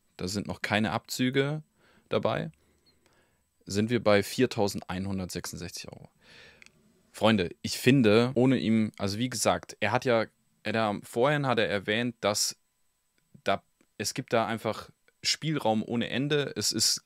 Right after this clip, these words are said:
nicht festgelegt, weil das kein richtiges Berufsbild ist, was ein D J verdient. Er hat das auch verglichen mit irgendwelchen sozusagen, äh, D Js, die oder Producern, die im D J Mag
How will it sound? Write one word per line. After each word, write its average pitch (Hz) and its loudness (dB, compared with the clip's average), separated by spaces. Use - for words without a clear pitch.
nicht 110 -2
festgelegt, 113 0
weil 101 4
das 95 -2
kein 101 -2
richtiges 104 -2
Berufsbild 113 -2
ist, 104 -2
was 107 2
ein 101 -2
D 110 -4
J 101 -6
verdient. 123 -4
Er 104 -2
hat 104 -4
das - -4
auch 98 -4
verglichen 107 -6
mit 101 -4
irgendwelchen 98 -4
sozusagen, 98 2
äh, 92 -6
D 113 -8
Js, 113 2
die 104 0
oder 95 2
Producern, 107 -2
die 101 -4
im 98 -4
D 110 -8
J 104 -2
Mag 113 0